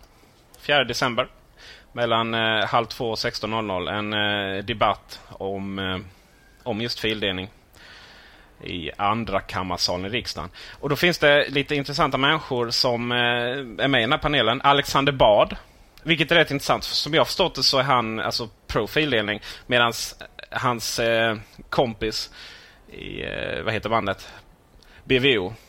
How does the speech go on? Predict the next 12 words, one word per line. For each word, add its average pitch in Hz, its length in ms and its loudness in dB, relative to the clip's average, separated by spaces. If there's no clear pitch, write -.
skrev - 220 -2
på 123 180 2
den 127 80 0
här 170 60 6
debattartikeln 117 600 0
mot. - 460 -8
Eh, 117 140 -4
vi 123 100 0
har 123 460 8
Chris-, - 520 -4
Kristoffer 120 340 -4
Sundberg, 127 540 2